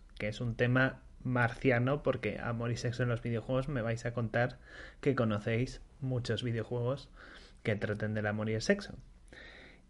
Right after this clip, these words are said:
Y la segunda cosa importante de todo esto, y es una cosa que se lleva arrastrando mucho desde la crítica cultural,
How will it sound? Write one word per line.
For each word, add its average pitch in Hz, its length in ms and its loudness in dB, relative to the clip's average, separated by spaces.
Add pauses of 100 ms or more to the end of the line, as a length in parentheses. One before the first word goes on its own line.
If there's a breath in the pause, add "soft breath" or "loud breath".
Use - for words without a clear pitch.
(120)
Y 220 540 8
la 131 640 6
segunda 147 460 2
cosa 156 200 4
importante 135 540 2
de 120 100 4
todo 123 240 2
esto, 139 560 4
y 120 200 0
es 120 180 0
una 135 180 0
cosa 123 240 0
que 127 80 -4
se 123 140 -4
lleva 123 180 2
arrastrando 123 560 0
mucho 135 420 2
desde 120 260 0
la 117 120 0
crítica 120 440 -2
cultural, 127 560 4